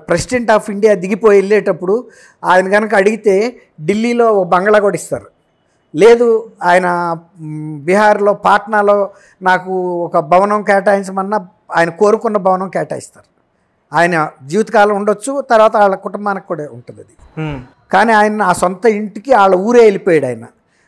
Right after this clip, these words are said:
Speaker 1: రెండు గదులు, ఒక వసారా, అందులో ఉన్నాడు ఆయన. ఇప్పుడు ఆ ఇల్లు లేకపోవటం అనేది అనర్హతగాను, ఏ-, ఏళనగా మాట్లాడేయటం అనేది అసలు అది కరెక్ట్ సాంప్రదాయం కాదు నా దృష్టిలో. ఇల్లు లేకపోతే కూడా చాలామంది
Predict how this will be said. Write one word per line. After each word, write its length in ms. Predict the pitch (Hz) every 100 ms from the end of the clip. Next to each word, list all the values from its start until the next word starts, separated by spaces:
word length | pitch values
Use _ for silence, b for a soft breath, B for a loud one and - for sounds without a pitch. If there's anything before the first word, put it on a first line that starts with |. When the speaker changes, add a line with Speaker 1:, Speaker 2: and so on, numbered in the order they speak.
| _
Speaker 1:
రెండు 300 | 143 160 190
గదులు, 320 | 185 185 214 269
ఒక 280 | 269 226 226 - _ 160
వసారా, 400 | 147 151 117 107 _ _ _ _ _ _ _ _ _ -
అందులో 300 | 202 302 294
ఉన్నాడు 280 | 247 214 156
ఆయన. 180 | 117 107 _ _ _ _ _
ఇప్పుడు 580 | _ - 220 269 240 165 - b _ -
ఆ 120 | 175
ఇల్లు 300 | 170 233 269
లేకపోవటం 500 | 262 240 247 233 226
అనేది 320 | 226 220 214
అనర్హతగాను, 920 | 196 208 226 220 220 214 208 214 214
ఏ-, 280 | 202 196 190
ఏళనగా 320 | 214 214 214
మాట్లాడేయటం 840 | 202 190 190 214 196 196 190 196
అనేది 680 | 185 196 202 220 214 185 175 b b _
అసలు 200 | 147 185
అది 140 | 165 156
కరెక్ట్ 360 | 185 190 190
సాంప్రదాయం 540 | 190 180 170 175 175 170
కాదు 380 | 165 160 151 - -
నా 240 | 147 165 196
దృష్టిలో. 480 | 202 202 - 147 - _ B B B B -
ఇల్లు 200 | 151 208
లేకపోతే 560 | 220 202 196 202 208 226
కూడా 240 | 226 254
చాలామంది 640 | 247 214 214 285 294 277